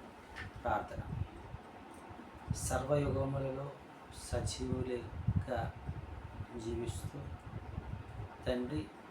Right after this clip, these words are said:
నీ యొక్క సజీవతను మేము కూడా ధరించుకొనుటకు నిరంతరం జీవించే కృపను మాకు ఇవ్వచూపుచున్న తండ్రి, మీకు వేలాది స్తుతులు, స్తోత్రాలు చెల్లించుకుంటున్నాం. మరి అ-,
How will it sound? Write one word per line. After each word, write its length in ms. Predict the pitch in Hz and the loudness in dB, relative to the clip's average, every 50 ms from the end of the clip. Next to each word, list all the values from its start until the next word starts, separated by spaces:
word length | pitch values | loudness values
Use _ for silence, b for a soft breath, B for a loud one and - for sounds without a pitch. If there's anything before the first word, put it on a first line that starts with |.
| - - - - - - 131 | -14 -14 -12 -12 -8 -6 -4
నీ 60 | 127 123 120 | -2 0 0
యొక్క 240 | 113 - - - 117 113 113 - 110 - - - - - - - - - - - - - - - - 127 - | 0 0 -2 -2 -2 0 4 4 4 4 4 0 -2 -4 -8 -8 -8 -10 -10 -12 -12 -10 -8 -6 -6 -6 2
సజీవతను 840 | - 131 - - - - - 135 135 135 139 135 131 - 143 139 139 131 120 117 | 2 2 2 4 2 0 0 0 0 2 2 2 2 0 -2 -2 0 0 0 0
మేము 160 | 117 120 120 113 | 0 0 0 0
కూడా 160 | 123 127 113 110 - - | 0 0 0 -2 -2 -4
ధరించుకొనుటకు 840 | 120 117 120 113 110 - - - - 113 113 110 - - - - - - - - - - - - - - - - - - - - - - - - - - - - - - - 123 | -2 -2 -2 -2 -4 -4 -6 -8 -6 -6 -4 -4 -4 -4 -6 -8 -10 -10 -10 -12 -14 -14 -14 -10 -10 -10 -10 -10 -10 -12 -12 -12 -12 -12 -10 -10 -10 -12 -12 -12 -12 -8 -4 2
నిరంతరం 560 | 120 120 123 131 131 131 - 143 139 143 131 123 110 113 - | 4 6 6 6 4 4 4 4 4 4 4 2 0 -2 -2
జీవించే 440 | 123 120 123 131 123 113 - - 127 113 - - | -2 0 2 0 0 0 -2 -4 -4 -4 -2 -2
కృపను 320 | - 117 - - 131 123 120 120 | -2 -2 -2 -2 -2 0 0 2
మాకు 240 | 117 117 - - - - - - - - - - - | 0 0 6 6 6 8 8 6 6 6 2 0 -2
ఇవ్వచూపుచున్న 720 | 120 117 120 120 - 120 113 - - - - - - 110 110 120 - - | 2 2 2 2 2 2 2 2 2 2 2 2 2 2 4 2 2 2
తండ్రి, 240 | 110 107 - 120 127 127 120 113 | 2 -2 -2 -4 -4 -2 -2 -4
మీకు 240 | 110 - - - 117 120 - - - - - - | -4 -6 -8 -8 -8 -8 -8 -10 -14 -14 -8 -2
వేలాది 380 | 110 110 107 - 117 117 117 113 | -2 0 2 2 0 0 0 -2
స్తుతులు, 360 | - - - - - - 120 117 - | -4 -4 -4 0 2 2 2 2 0
స్తోత్రాలు 440 | - - - - - 113 110 107 - - | -2 -4 -6 -4 -2 -2 -2 -2 -2 -6
చెల్లించుకుంటున్నాం. 720 | - 110 98 - - - - - - - - - - - - - - - - - - - - - - - - - - - - - - - - - - | -8 -8 -8 -6 -8 -8 -8 -4 -4 -4 2 4 2 2 2 -8 -12 -12 -12 -12 -12 -10 -8 -8 -8 -8 -2 4 4 4 4 4 -2 -2 -2 -2 0
మరి 140 | 120 117 113 110 | 4 6 6 6
అ-, 80 | - - | 6 4